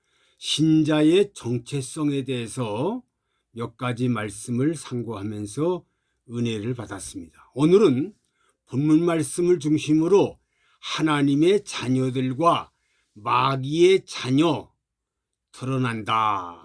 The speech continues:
하나님의 자녀, 마귀의 자녀가 드러난다는 거죠. 음. 이 말씀을 가지고 몇 가지 상고하면서 은혜와 도전을 받겠습니다. 첫째로,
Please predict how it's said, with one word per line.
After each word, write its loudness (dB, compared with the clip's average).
하나님의 -2
자녀, 2
마귀의 0
자녀가 -6
드러난다는 -12
거죠. -20
음. -14
이 6
말씀을 4
가지고 2
몇 -6
가지 -4
상고하면서 0
은혜와 -10
도전을 -16
받겠습니다. -18
첫째로, 0